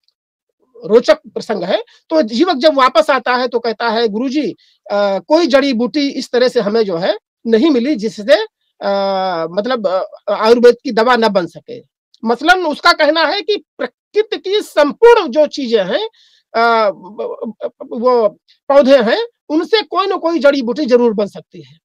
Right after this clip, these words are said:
अब पता चला कि तक्षशिला से जीवक आयुर्वेद की शिक्षा लेकर के फिर से पाटलिपुत्र और राजगीर की तरफ चलता है।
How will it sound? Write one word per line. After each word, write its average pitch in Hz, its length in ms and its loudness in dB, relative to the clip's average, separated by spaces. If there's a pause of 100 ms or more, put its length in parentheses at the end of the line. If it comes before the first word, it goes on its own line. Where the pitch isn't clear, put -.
(420)
अब 311 160 -4
पता 320 200 0
चला 330 220 -2
कि 339 180 -8
तक्षशिला 294 580 -2
से 294 340 2 (260)
जीवक 247 380 0 (600)
आयुर्वेद 247 400 2
की 294 120 -10
शिक्षा 247 340 -8
लेकर 262 300 -4
के 381 140 -10
फिर 494 200 0
से 453 160 0
पाटलिपुत्र 302 600 0
और 277 140 6
राजगीर 247 380 -2
की 262 140 -10
तरफ 226 180 -4
चलता 214 320 -4
है। 220 80 -12